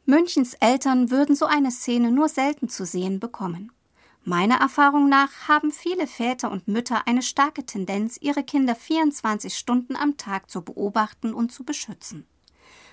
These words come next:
Auf den Spielplätzen wird man Zeuge, wie Eltern ihre Kinder bis zum Sandkasten begleiten und dort verweilen wie Leibwächter.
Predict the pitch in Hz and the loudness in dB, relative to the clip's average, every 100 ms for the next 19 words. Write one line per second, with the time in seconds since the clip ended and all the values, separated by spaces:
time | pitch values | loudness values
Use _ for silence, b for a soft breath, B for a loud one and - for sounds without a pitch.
0 | b - 190 180 180 - 226 233 233 220 | b -8 -6 -2 0 2 2 2 2 0
1 | - 220 226 269 254 - 285 285 285 285 | 0 -2 -2 0 0 4 4 4 0 -4
2 | b b - 277 320 320 277 247 233 233 | b b -2 2 2 4 2 2 -2 -2
3 | 269 262 254 247 311 320 - 247 240 214 | 2 4 2 0 -2 -2 0 0 2 0
4 | 233 - 208 - 170 175 - 240 240 247 | -2 -6 -6 -6 -8 -10 -2 2 2 2
5 | 240 - 180 175 - 185 180 220 233 233 | -4 -6 -10 -12 -12 -8 0 2 2 0
6 | 226 294 262 175 240 - - - | 0 0 0 -2 -6 -14 -14 -14